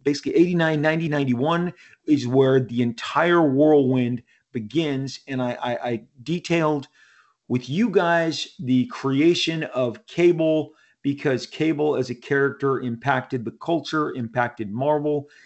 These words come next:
and impacted my life as the guy who made Cable. Cable was my life raft. But interestingly enough,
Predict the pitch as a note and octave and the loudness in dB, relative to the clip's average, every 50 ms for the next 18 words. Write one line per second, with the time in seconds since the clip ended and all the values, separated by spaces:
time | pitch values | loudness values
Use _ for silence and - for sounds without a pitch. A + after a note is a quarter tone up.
0 | _ _ _ _ - C3 C3 C3 B2 A#2 A#2+ A2+ - C3+ C#3 C3+ - B2 A2 A2+ | _ _ _ _ -4 0 0 0 0 0 -2 -2 0 0 0 0 -2 -2 -2 2
1 | B2+ D3+ F3 F3 D3+ C#3 A#2+ G#2+ - - _ _ - A2+ B2 B2 C3 C#3 C#3 C#3 | 2 4 4 4 4 2 2 0 -2 -8 _ _ -4 0 2 2 2 2 2 -2
2 | B2 - C3 G#2+ C3+ C3+ B2+ C#3 A#2 B2+ B2+ A2+ F#2+ A#2+ A#2+ B2 D3 E3+ F3 C#3+ | -2 -2 -2 2 2 4 4 4 2 0 -2 -2 -4 -4 0 2 4 4 2 2
3 | - - A#2+ G#2+ A2 G#2 A#2+ B2 C3 C3 - _ _ _ _ - C#3+ D#3 D3 D3 | 0 -2 -2 -2 0 0 -2 -2 -4 -4 -8 _ _ _ _ 0 0 2 2 2
4 | C3+ C3 C3+ D3 D3 B2 A#2+ C3 B2 A#2+ A#2+ A2+ G#2+ - _ _ _ _ _ _ | 2 4 4 4 2 2 0 -2 -2 -2 -4 -4 -6 -10 _ _ _ _ _ _
5 | A2 B2+ D#3+ F#3+ F#3 - - - B2+ A#2 G#2+ G#2 G2 - _ D3+ C#3 - - - | 0 2 4 4 4 2 0 -2 -2 -2 -2 -2 -6 -4 _ -2 -2 -2 -6 -12
6 | _ _ _ _ - F#3+ F#3 G3 G3 - - G#3 G#3+ G3+ G3 F#3 E3+ D3 C#3+ C#3 | _ _ _ _ -6 -6 -4 -4 -6 -2 -2 0 0 2 2 0 0 0 0 0
7 | C3 C#3 C#3 | 0 -2 -4